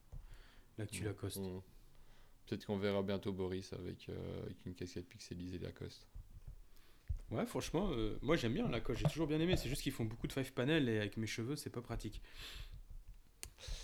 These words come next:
Speaker 2: On parlait de casquettes, Romain, ça, ce ne sont pas des casquettes profondes.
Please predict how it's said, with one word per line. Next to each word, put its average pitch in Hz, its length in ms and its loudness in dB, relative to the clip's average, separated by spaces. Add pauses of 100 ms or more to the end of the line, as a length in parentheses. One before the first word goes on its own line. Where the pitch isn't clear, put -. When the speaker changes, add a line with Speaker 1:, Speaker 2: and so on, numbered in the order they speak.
(720)
Speaker 2:
On 139 120 6
parlait 156 340 6
de 131 120 6
casquettes, 147 500 4
Romain, 123 360 4
ça, 170 200 0
ce - 120 -4
ne 110 80 2
sont 101 140 -4
pas 135 160 0
des 139 100 0
casquettes - 340 -4
profondes. 143 520 -2